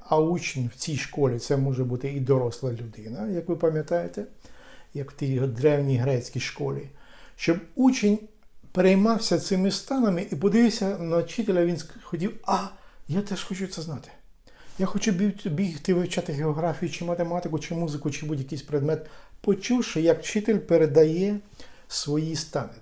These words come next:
Тому вчитель — це має бути та людина, яка має тезаурус станів, які стосуються його предмету.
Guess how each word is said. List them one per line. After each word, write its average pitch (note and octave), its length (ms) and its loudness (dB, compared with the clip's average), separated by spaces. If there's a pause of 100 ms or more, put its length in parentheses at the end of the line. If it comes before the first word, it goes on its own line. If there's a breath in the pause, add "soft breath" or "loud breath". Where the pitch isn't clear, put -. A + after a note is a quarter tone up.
Тому D#3+ 360 2 (380 loud breath)
вчитель — B3 420 4
це G3 200 2
має G3+ 240 4
бути F3+ 220 2
та F#3 240 4
людина, F#3 380 2
яка D#3+ 240 4
має D#3+ 340 0 (220)
тезаурус D#3+ 1080 4
станів, F#3+ 560 4
які C3+ 260 0
стосуються D3 640 0
його B2+ 300 2
предмету. B2+ 480 -2